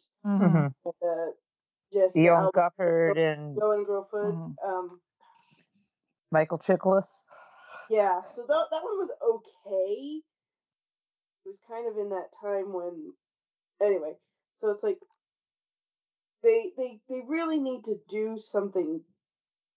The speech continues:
Speaker 3: good with that.
Speaker 1: Mm-hmm.
Speaker 3: And they really haven't had a chance to do it. So it's like, come on, guys, you, you can pick this up and do it. This is your, this is your
Speaker 1: Mm-hmm.
Speaker 3: opportunity, and you're kind of not taking it.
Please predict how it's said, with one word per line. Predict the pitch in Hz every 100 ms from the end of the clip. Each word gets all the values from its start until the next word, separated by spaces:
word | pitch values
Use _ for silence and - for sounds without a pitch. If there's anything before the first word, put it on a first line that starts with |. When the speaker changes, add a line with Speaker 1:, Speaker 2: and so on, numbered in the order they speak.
| _ _ _ _ _ _ _ _ _
Speaker 3:
good | 202 190 151
with | 160 175
that. | 160 151 - 202 _ _ _ _ _ -
Speaker 1:
Mm-hmm. | 220 226 214 226 214 _ _ _ -
Speaker 3:
And | 202
they | 202
really | 226 269 262
haven't | 190 190
had | 185
a | 151
chance | - 180 156 -
to | 180
do | 175 139
it. | -
So | 202
it's |
like, | 196 180
come | 269 240
on, | 202
guys, | 180 185
you, | 208 190
you | 240 240
can | - 220 - -
pick | 294 -
this | 262 240
up | - -
and | 190 190
do | 262 233
it. | -
This | 233
is | 277 262
your, | 269 254 _ _ _ _ _ _ _
this | 247 226
is | 226
your | 226 220
Speaker 1:
Mm-hmm. |
Speaker 3:
opportunity, | 240 285 - 240 233 220 220
and | 202 220
you're | 214 214 - - -
kind | 254 277
of | 285 269 247 -
not | 190 190 202 202 - - _ _ _ _ _ _ _ _ _ -
taking | 247 233 - 151 95
it. | -